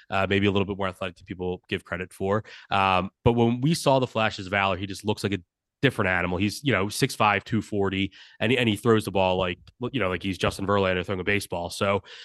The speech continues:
it's, it's gonna be awesome to see him next year. So that's something I'm really looking forward to. But the other, the other thing that jumped out from this season was you kinda expected Nick Singleton to, you know, I think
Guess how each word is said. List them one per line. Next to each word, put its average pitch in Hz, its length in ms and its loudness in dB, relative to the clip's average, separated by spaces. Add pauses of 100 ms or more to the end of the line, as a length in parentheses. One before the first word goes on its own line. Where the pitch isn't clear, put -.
(160)
it's, 120 360 0
it's - 540 -2
gonna 151 200 4
be 127 100 8
awesome 113 320 4
to 95 80 -2
see 107 360 -2
him 104 140 -2
next 101 180 -2
year. 98 100 -2
So - 120 -6
that's 127 220 0
something 107 220 -2
I'm 95 100 0
really 95 160 -2
looking 92 200 -6
forward 98 240 -6
to. 104 200 0 (960)
But 135 140 4
the 139 100 4
other, 151 200 6
the 120 140 4
other 107 300 6 (840)
thing 113 160 4
that 104 60 4
jumped 104 260 0
out 104 200 0
from 98 140 -8
this 92 180 -8
season 92 440 2
was 90 420 -2 (560)
you 139 80 0
kinda 170 380 2 (160)
expected 123 480 0
Nick 104 100 2
Singleton 98 640 -2
to, 95 440 0
you 170 80 0
know, 160 100 2 (680)
I 160 220 -2
think 160 80 -2